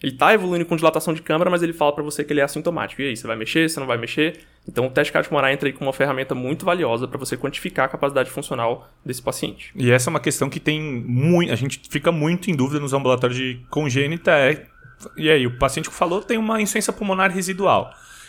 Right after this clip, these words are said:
Speaker 2: Ele não chegou naquela indicação ainda da gente dilatar, mas ele tá progredindo. Será que a gente usa que nem na válvula, uma tendência de complicador? <laughs> Então,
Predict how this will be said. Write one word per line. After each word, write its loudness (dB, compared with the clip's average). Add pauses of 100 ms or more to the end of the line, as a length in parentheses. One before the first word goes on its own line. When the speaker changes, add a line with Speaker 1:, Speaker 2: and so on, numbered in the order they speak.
(100)
Speaker 2:
Ele 4
não 4
chegou 0
naquela 0
indicação -2
ainda -4
da 2
gente -4
dilatar, 2
mas 0
ele -2
tá 2
progredindo. -2
Será 2
que 0
a 2
gente 0
usa 2
que -6
nem -2
na 2
válvula, 4
uma -4
tendência -2
de -6
complicador? -2 (160)
<laughs> -14
Então, -2